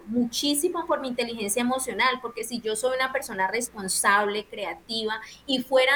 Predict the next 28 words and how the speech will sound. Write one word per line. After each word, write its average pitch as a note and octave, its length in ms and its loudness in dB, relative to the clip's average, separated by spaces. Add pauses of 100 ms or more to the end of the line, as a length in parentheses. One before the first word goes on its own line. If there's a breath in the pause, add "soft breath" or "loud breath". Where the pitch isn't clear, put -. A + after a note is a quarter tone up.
(140)
de B3+ 220 2
eso C4 220 0
tenemos A#3+ 380 -2
la C4 100 2
ayuda G#3+ 280 0
del B3 100 0
Espíritu A#3+ 440 -6
Santo, B3+ 420 -4 (320 loud breath)
pues C#4 260 4
voy A3+ 220 0
a A#3 100 -2
saber C4+ 520 0
hasta B3+ 340 -4
qué A3 120 0
punto A#3+ 360 -6
uso B3 140 -6
la A#3+ 80 -2
inteligencia A3 580 -4
emocional. G#3+ 560 -4 (500 loud breath)
Eh, B3 460 2
y E4 180 0
lo E4+ 220 4
otro D4 380 0 (140)
que C4+ 160 0
quería A3 360 0
también C4 380 -2
decir B3+ 340 0
es, A#3 220 0